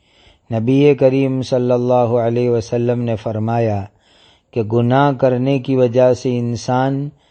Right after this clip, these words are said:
اپنی روزی سے محروم ہو جاتا ہے، اس لیے گناہوں سے اپنے آپ کو بچاؤ، حرام سے بچاؤ اپنے آپ کو،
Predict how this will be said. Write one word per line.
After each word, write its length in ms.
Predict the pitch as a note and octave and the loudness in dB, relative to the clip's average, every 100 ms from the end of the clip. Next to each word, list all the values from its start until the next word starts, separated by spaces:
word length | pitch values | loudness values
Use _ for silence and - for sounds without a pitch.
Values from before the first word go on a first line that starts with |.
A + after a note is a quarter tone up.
| _ _ | _ _
اپنی 420 | A#2+ A2+ C3 B2 | -6 -4 -2 0
روزی 500 | A2+ A2+ G#2+ B2 B2 | 0 0 0 -2 -2
سے 220 | - C#3+ | 0 -2
محروم 760 | C3 A2+ G2+ A2 B2 C3+ B2+ A#2 | 0 -2 -2 0 2 2 0 -2
ہو 200 | G#2 G#2+ | -4 -4
جاتا 480 | G2+ G2 F2+ F#2+ E2+ | -4 -6 -6 -12 -10
ہے، 200 | F2+ C#2+ _ _ _ _ _ _ _ _ | -16 -16 _ _ _ _ _ _ _ _
اس 220 | A#2 - | -6 0
لیے 560 | B2+ B2 B2+ C#3+ D3+ - _ _ _ _ _ _ _ _ - A2 | 0 2 4 4 2 -2 _ _ _ _ _ _ _ _ -16 -4
گناہوں 560 | A#2 A#2 B2 A#2+ B2+ | -2 2 2 2 -2
سے 180 | B2 - | -2 0
اپنے 320 | B2 - B2 | 0 0 -4
آپ 380 | A2+ A2+ A#2+ - | -2 0 -2 -4
کو 120 | - | -4
بچاؤ، 680 | A2 A2 G#2+ A#2 B2 B2+ C3 - _ _ _ _ _ _ - | 0 -2 -2 0 2 2 -2 -12 _ _ _ _ _ _ -4
حرام 520 | A2 A#2 B2 B2+ B2 | 0 2 2 2 -2
سے 220 | A#2 B2 | -2 -2
بچاؤ 540 | A2 A2 - A#2 B2 B2+ | -2 -4 0 2 4 2
اپنے 340 | A#2+ B2+ B2 | 0 -4 -4
آپ 400 | A#2+ B2 A#2+ _ | 0 0 -2 _
کو، 300 | B2+ B2+ C3 | -2 0 -2